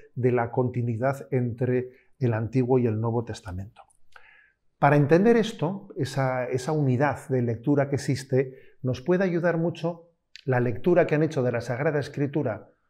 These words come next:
los santos padres, que son los mejores biblistas, ¿eh? Los,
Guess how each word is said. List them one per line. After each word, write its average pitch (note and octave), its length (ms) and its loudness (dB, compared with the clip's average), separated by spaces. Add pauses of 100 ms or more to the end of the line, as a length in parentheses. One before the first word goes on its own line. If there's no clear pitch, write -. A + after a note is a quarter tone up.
(420)
los A2 220 -6
santos F3+ 400 0
padres, C#3+ 600 0
que - 60 -8
son D#3+ 220 2
los D#3 160 0
mejores D3 420 0
biblistas, C#3 680 -4
¿eh? D3+ 120 -6
Los, A#2+ 340 -8